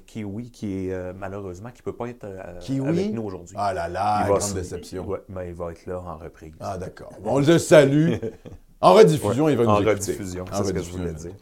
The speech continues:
Speaker 2: On a
Speaker 1: Bref.
Speaker 2: un gros programme cette semaine, mon cher Philippe. Sais-tu pourquoi ? Euh, ben parce qu'on va analyser ces élections.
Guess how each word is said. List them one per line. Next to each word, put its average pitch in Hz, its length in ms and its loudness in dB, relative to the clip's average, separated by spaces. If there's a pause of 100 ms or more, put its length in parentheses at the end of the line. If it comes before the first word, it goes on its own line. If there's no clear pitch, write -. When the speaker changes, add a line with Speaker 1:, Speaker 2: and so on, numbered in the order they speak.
(220)
Speaker 2:
On 220 80 12
a 349 140 12
Speaker 1:
Bref. 330 40 12
Speaker 2:
un 285 60 12
gros 285 160 12
programme 196 360 10
cette 147 180 4
semaine, 127 200 4
mon 110 80 2
cher 107 180 2
Philippe. 151 260 8
Sais-tu 107 200 -6
pourquoi ? 151 520 6 (460)
Euh, 110 220 6
ben 110 140 4
parce - 180 0
qu'on 143 100 4
va 151 100 10
analyser 127 340 6
ces 117 240 0
élections. 98 420 -2